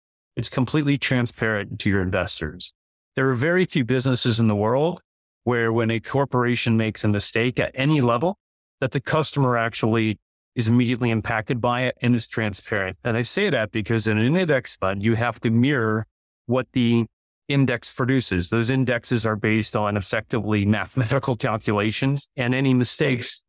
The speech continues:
completely show up as what we would call tracking error between your rate of return and that of the index itself. So what I came away from that was, "Hey, look," and I'm a person who likes to live up to my word, but,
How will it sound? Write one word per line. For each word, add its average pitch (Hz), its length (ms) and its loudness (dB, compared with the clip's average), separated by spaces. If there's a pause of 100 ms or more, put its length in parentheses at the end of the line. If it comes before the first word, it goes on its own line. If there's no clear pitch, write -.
(100)
completely 131 460 0
show 117 280 2
up 104 120 -4
as 104 120 0
what 104 200 -2
we 117 100 2
would 107 180 0
call 98 360 0
tracking 113 500 -2
error 92 260 0
between 92 440 -4
your 113 180 2
rate 110 220 0
of 92 120 -4
return 92 480 -2 (460)
and 107 160 0
that 95 320 -2
of 95 400 -4
the 101 140 -2
index 90 380 -2
itself. 85 440 -2 (400)
So 135 420 0
what 151 200 0
I 165 120 0
came 151 240 2
away 165 280 2
from 131 220 2
that 110 200 0
was, 117 140 0
"Hey, 123 160 2
look," 110 320 0 (440)
and 127 140 2
I'm 143 120 0
a 131 40 -2
person 135 400 0
who 127 80 4
likes 117 260 0
to 117 80 0
live 113 140 0
up 110 140 0
to 117 100 0
my 104 100 2
word, 117 440 2
but, 107 180 0